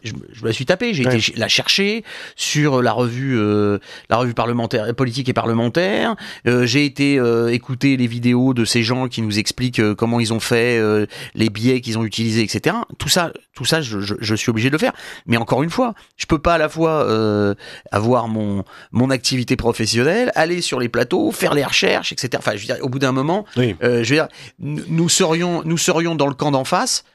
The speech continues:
Speaker 1: Euh, vous inquiétez pas qu'il y a une coordination, qu'ils ont les études,
Speaker 2: Oui, il y aurait
Speaker 1: euh, qui
Speaker 2: déjà eu
Speaker 1: courent
Speaker 2: une
Speaker 1: bien.
Speaker 2: thèse du C N R S qui serait sortie, euh,
Speaker 1: Mais
Speaker 2: sur,
Speaker 1: bien
Speaker 2: ouais,
Speaker 1: sûr,
Speaker 2: ouais.
Speaker 1: mais bien sûr, bien sûr.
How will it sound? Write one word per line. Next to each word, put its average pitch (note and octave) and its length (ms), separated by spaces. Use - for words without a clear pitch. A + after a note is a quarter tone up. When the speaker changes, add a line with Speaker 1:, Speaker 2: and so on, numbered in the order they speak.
Speaker 1:
Euh, A2+ 1200
vous A#2 140
inquiétez A#2+ 300
pas F#3+ 100
qu'il E3 100
y C#3 40
a C3 40
une A#2+ 60
coordination, A#2 760
qu'ils C#3 220
ont C3 80
les A#2+ 240
études, D3+ 140
Speaker 2:
Oui, C#3+ 160
il A#2 60
y A2 40
aurait B2 100
Speaker 1:
euh, - 40
qui A#2+ 80
Speaker 2:
déjà C#3 120
eu - 20
Speaker 1:
courent A#2 120
Speaker 2:
une A#2+ 40
Speaker 1:
bien. D#3+ 120
Speaker 2:
thèse D3 140
du B2+ 80
C C#3 160
N B2+ 180
R B2+ 80
S D3+ 260
qui B2 120
serait - 160
sortie, D#3 480
euh, A#2 140
Speaker 1:
Mais B2+ 100
Speaker 2:
sur, B2+ 120
Speaker 1:
bien G#3 120
Speaker 2:
ouais, C#4 40
Speaker 1:
sûr, C#4+ 380
Speaker 2:
ouais. C#3+ 60
Speaker 1:
mais C#3 100
bien A3 180
sûr, A#3 380
bien G#3 180
sûr. B3+ 200